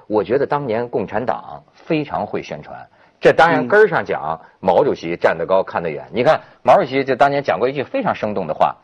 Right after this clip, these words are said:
Speaker 1: 他说：“什么叫政治啊？政治啊，就是把咱们的人，
Speaker 2: 把朋友搞得多多的。
Speaker 1: 把咱们的人搞得多多的，
Speaker 2: <laughs> 对。
Speaker 1: 把敌人的人搞得少少的。”
Speaker 2: 对。
Speaker 1: 所以就是，你看那个统一战线，就是说，团结一切可以团结的人。那即便抗日战争的时候，我们都在，你看我们讲法是什么？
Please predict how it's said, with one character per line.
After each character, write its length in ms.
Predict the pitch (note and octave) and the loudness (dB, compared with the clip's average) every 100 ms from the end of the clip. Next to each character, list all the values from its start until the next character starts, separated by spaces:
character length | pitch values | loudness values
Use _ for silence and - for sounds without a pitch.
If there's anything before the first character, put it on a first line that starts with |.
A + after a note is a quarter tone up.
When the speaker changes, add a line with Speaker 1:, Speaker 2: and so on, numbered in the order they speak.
| _ - | _ -16
Speaker 1:
他 100 | - | -4
说 220 | D#3 E3+ E3 - | 2 2 2 -6
：“什 180 | - - | -10 -6
么 160 | G2 G3+ | -2 0
叫 320 | C#3 F#2 D#2 C#2+ _ | 4 2 2 -6 _
政 180 | C3 F2+ | 0 0
治 140 | D#2 | -8
啊？ 100 | C2+ - _ _ _ _ - | -10 -12 _ _ _ _ 2
政 180 | A#3+ | 2
治 160 | G#3+ F2 | 2 -2
啊， 160 | D2+ - | -4 -2
就 100 | C3+ | -6
是 220 | - F#2+ - | -2 -2 -4
把 180 | - G2 | -2 0
咱 240 | - F#2+ B2+ | 2 2 4
们 120 | G3 | 2
的 80 | G2 | 0
人， 160 | E2 | 0
Speaker 2:
把 60 | F#2+ | -6
朋 160 | C#3+ C#3+ | 0 0
友 100 | C3 | 2
搞 140 | B2 | 0
得 80 | A#2+ | -2
多 280 | A#2 C#3 D3 | 0 2 6
多 20 | |
的。 0 | |
Speaker 1:
把 0 | |
咱 180 | D3+ D#3 | 6 6
们 100 | C3+ | 4
的 60 | |
人 180 | B2 D#3 | 2 0
搞 160 | B2 A2 | 0 0
得 100 | A2 | 2
多 160 | D3 | 2
多 160 | D3 C#3 | 4 4
的， 160 | G#2 - | 2 -4
Speaker 2:
<laughs> 80 | _ | _
对。 80 | B2 | -2
Speaker 1:
把 160 | C3 - C#3+ | -2 -2 -4
敌 120 | F3 | 0
人 200 | G3+ G#3+ | 4 4
的 80 | F3+ | 4
人 200 | C#3 D3+ | 2 0
搞 180 | C3 G#2+ | 0 0
得 100 | B2+ | 0
少 200 | - D#3+ | 2 2
少 180 | - D2 | 2 -2
的。” 160 | E2 - | -6 -4
Speaker 2:
对。 140 | C3 A2+ | -8 -6
Speaker 1:
所 160 | A#2+ B4 | 2 4
以 160 | E3 - | 4 -2
就 120 | - | -2
是， 160 | E3 E3+ - | 2 2 0
你 100 | D3+ | -2
看 160 | D#3+ F#3 | 0 0
那 60 | G3 | -2
个 60 | |
统 160 | G3 A#2 | -2 -4
一 80 | C#3 | 0
战 160 | D#3 | -2
线， 200 | D3+ D3+ | 0 -2
就 80 | B2 | 0
是 60 | A2 | 2
说， 180 | F3 F#3+ _ _ _ _ _ | 2 2 _ _ _ _ _
团 160 | - B3 | 0 2
结 120 | E4 | 2
一 120 | D#4+ | 0
切 100 | C#4+ | 0
可 120 | D#3 | -2
以 40 | B2+ | -2
团 200 | - F#2 | -2 -2
结 120 | F2 | -2
的 80 | D2+ | -4
人。 160 | C#2 - _ | -8 -18 _
那 100 | E3+ | -6
即 160 | G3+ | -2
便 160 | A#3 C#4 | 0 0
抗 260 | - D#4 D#3+ | 2 2 2
日 120 | A#2 | 2
战 180 | C3 G#2 | 0 0
争 140 | G#2+ | -4
的 100 | G2+ | -4
时 120 | G#2 | -2
候， 100 | G2+ | -2
我 140 | F#2 A#2+ | 0 -2
们 120 | D3+ | 0
都 80 | G3 | 2
在， 160 | F3 | 0
你 100 | B2+ | 0
看 200 | C#3+ D#3 | 2 2
我 100 | A2+ | 2
们 100 | A#2 | -2
讲 200 | F#3 A2+ | 0 0
法 120 | A2 D#2+ | 0 -2
是 100 | F#2 | -6
什 120 | D#2+ | -6
么？ 140 | D#2 | -8